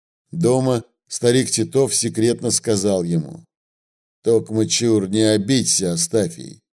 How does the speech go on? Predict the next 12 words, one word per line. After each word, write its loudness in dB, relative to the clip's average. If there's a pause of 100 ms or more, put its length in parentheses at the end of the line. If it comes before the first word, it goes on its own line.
(420)
Гадала 4
наша 2
община, -2 (220)
денег 4
тебе 2
вручить 0
для 2
государя, 2 (300)
да -2
я, 4
грешный, 2
отсоветовал. 0